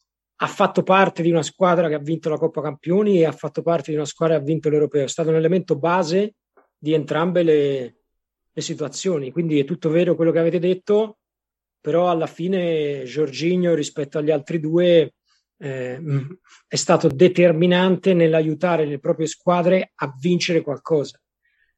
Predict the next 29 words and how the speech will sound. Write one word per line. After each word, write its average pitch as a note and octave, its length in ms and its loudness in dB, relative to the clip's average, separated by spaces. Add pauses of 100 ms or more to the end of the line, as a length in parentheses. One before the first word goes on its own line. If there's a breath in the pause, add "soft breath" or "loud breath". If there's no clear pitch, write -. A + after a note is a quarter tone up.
(120)
Quindi C#3+ 1120 0
credo E3 440 0
che, D#3+ 120 -4
insomma, D3 800 -2
cioè F3 140 -4
non D#3+ 100 -2
è G3 80 2
che G3 120 -2
ha E3+ 60 2
solo F3+ 360 -2
vinto, D#3+ 440 -2
a D3 40 -4
volte E3+ 300 -2
si - 140 -8
premia, E3 340 -2
no? F3+ 300 -2 (280)
Si - 160 -4
è E3 40 -4
premiato E3 420 -2
anche D#3+ 160 -8
col D#3+ 120 -8
pallone E3 280 -6
d'oro F3 180 2
in D3+ 100 -6
passato, E3+ 540 -6
giocatori D#3 420 -4
perché D#3 260 -8
avevano D#3+ 360 0
vinto, F3+ 640 0